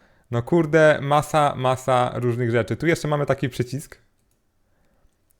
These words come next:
I tutaj mamy dokładne statystyki, w co, ile zadaje na przykład w ręce damage'u, nie zadaje,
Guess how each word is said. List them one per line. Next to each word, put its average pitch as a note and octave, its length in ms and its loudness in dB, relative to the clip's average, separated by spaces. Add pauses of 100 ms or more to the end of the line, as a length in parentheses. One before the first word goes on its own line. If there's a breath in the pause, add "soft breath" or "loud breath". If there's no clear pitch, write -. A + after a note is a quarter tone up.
(340)
I B2+ 80 -6
tutaj D#3+ 220 2
mamy C#3+ 260 4
dokładne C3 460 4
statystyki, A#2+ 560 0
w - 60 -12
co, C3+ 280 2
ile B2 420 0
zadaje A2+ 340 0
na A2 100 -2
przykład A2+ 300 -4
w A2 60 -4
ręce C3 360 0
damage'u, A#2+ 380 -2
nie A#2+ 120 -2
zadaje, A#2 480 0